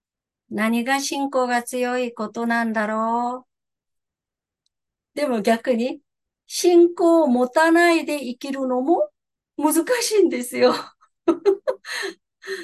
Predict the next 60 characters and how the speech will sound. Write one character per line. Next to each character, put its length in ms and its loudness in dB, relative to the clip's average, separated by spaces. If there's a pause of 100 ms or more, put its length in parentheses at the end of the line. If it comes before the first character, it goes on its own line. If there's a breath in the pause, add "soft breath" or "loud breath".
(880 loud breath)
な 200 4
ん 80 2
で 140 0
か 120 2
私 380 2
た 180 0
ち 140 -2
は 100 2
こ 160 -6
の 160 -4
時 160 -4
間 220 2
に 100 -8
な 180 -4
る 140 -10
と 180 -2 (220)
集 80 -8
ま 160 -2
り 140 0
ま 160 -2
す。 180 -18 (1120)
あ 80 -14 (420)
ー、 140 -12
教 240 -4
会 180 -6
に 80 -4
行 80 -6
か 160 -4
な 140 -4
い 60 -8
と 120 -10
な 600 -6
ー 40 -20
と 120 -14
か 140 -6
ね。 180 -4 (300)
「あ、 120 -2
ち 120 -6
ょ 40 -2
っ 40 -4
と 140 -6
調 220 -2
子 120 -4
悪 240 0
い 120 -4
け 160 -2
ど 100 -6
な、 320 -4
ズ 160 -4
ー 120 -2
ム 220 -2
を 40 2
開 120 0
け 140 -6
な 160 -6
い 80 -10
と 140 -6
な」 680 -8
と 100 -18
か。 220 -16